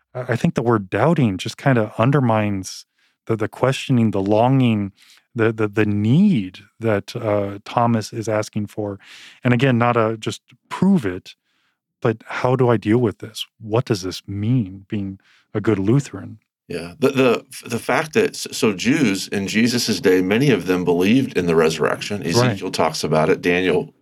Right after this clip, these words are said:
Speaker 2: tw-, twelve talks about a future resurrection. What none of them believed in, though, at least in, in the literature that we have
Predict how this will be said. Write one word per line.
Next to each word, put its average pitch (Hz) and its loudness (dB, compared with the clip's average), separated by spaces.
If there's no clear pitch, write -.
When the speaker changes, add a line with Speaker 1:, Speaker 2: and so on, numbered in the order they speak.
Speaker 2:
tw-, - -18
twelve 113 2
talks - -6
about 76 0
a 76 -2
future 80 -6
resurrection. 78 -4
What 110 2
none 110 0
of 127 0
them 92 -4
believed 82 -4
in, 78 -4
though, 71 0
at 90 0
least 98 -4
in, - -2
in 98 -4
the 87 2
literature 92 2
that 78 -2
we 82 0
have 82 -2